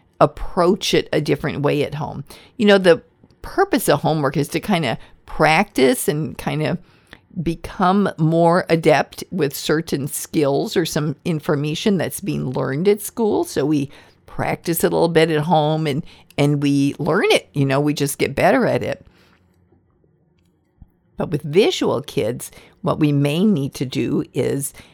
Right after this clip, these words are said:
we kinda have to reinterpret. So we can see what they were learning during the day. But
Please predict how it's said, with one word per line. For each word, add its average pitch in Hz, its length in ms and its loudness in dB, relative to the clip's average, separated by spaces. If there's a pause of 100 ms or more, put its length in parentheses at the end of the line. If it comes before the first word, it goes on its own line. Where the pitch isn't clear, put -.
(180)
we - 120 -20
kinda 302 240 -2
have 220 200 2
to 135 120 0
reinterpret. 139 1000 -2
So - 140 0
we 165 140 2
can 143 220 -2 (240)
see - 420 -6
what 285 220 -2
they 190 100 4
were 160 160 2
learning 147 480 0
during 131 280 -4
the 131 160 -4
day. 131 500 -2 (460)
But 165 260 2